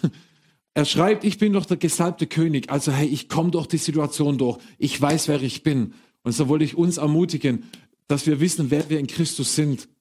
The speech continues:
Geheiligt, gereinigt, gesalbt, gesegnet, alles drum und dran. Und ich hab gedacht, auch wir als offene Tür, vielleicht ist mal gut, uns wieder dran zu erinnern, wer wir sind. Eine offene Tür.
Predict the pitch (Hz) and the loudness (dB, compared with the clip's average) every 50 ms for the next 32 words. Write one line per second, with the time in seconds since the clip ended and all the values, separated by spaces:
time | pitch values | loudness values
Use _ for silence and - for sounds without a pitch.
0 | - - 143 127 131 139 143 156 143 123 101 - - _ _ _ _ _ - 147 | -4 -2 -2 0 0 2 2 2 2 0 0 -4 -10 _ _ _ _ _ -2 0
1 | 131 131 131 139 147 143 131 110 - - - - 143 - - 151 139 143 147 143 | 0 2 2 2 2 2 0 -2 -4 -6 -4 -4 -2 -2 0 0 2 2 2 0
2 | 143 - _ - - 139 - - 156 160 156 160 131 113 - - 143 156 165 156 | -2 -6 _ -4 -4 -2 2 2 2 2 2 0 -2 -4 -2 -2 0 0 0 0
3 | - - 143 151 143 139 - 139 127 139 143 127 - - - _ _ _ _ _ | -2 -2 0 0 0 0 -2 -2 0 0 0 0 -2 -6 -10 _ _ _ _ _
4 | _ _ _ _ _ _ _ _ _ - 135 139 147 151 139 - 151 127 156 151 | _ _ _ _ _ _ _ _ _ -2 0 2 2 2 0 0 0 0 0 0
5 | 147 - 147 139 123 - - 147 170 165 156 147 - - 139 - 143 131 120 - | -2 -2 -4 -4 -4 0 0 0 2 2 0 -2 -2 -4 -4 -2 -2 -2 -2 -2
6 | - 156 160 156 139 117 101 - _ _ _ _ _ _ _ _ _ _ _ _ | 0 0 2 2 0 -2 -4 -8 _ _ _ _ _ _ _ _ _ _ _ _
7 | - 131 123 135 135 123 135 139 123 - 156 147 175 170 165 139 - 139 135 120 | -4 -2 -2 0 0 0 -2 -2 0 0 0 0 0 0 -2 -2 -4 -2 -2 -2
8 | 135 - 117 127 127 120 - 131 135 139 143 151 135 120 123 120 107 113 - - | -2 -2 -2 -2 -2 0 -2 -2 0 0 0 0 2 0 0 0 0 -2 -2 0
9 | 131 131 127 - - - - - _ _ _ _ _ _ _ _ _ _ _ 107 | 0 0 -2 -2 -6 -10 -18 -20 _ _ _ _ _ _ _ _ _ _ _ -6
10 | 104 - 123 110 123 123 113 - - 139 139 156 143 123 | -4 -4 -4 -2 -2 -2 -2 -2 0 0 0 0 -2 -4